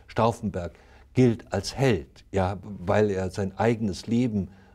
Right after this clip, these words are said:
riskiert hat. Es gab viele andere Anschläge auf Hitler, die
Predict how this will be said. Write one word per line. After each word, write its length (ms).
riskiert 560
hat. 140
Es 140
gab 180
viele 320
andere 640
Anschläge 560
auf 140
Hitler, 340
die 240